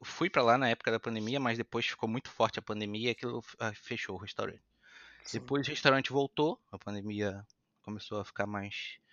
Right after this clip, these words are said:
Speaker 1: mais leve, e eu fui contratado e, ah,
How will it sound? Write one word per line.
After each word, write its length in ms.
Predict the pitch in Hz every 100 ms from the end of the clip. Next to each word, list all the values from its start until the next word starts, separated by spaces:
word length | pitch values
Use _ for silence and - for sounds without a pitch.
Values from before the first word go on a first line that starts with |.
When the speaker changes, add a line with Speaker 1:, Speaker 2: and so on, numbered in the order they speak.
| _ _
Speaker 1:
mais 220 | 101 98
leve, 300 | 110 117 135 _ - - - - -
e 520 | 120 123 123 123 123
eu 200 | 127 127
fui 420 | - - 131 127
contratado 640 | 120 131 139 135 123 151 170 - -
e, 140 | 127 135
ah, 340 | 135 131 123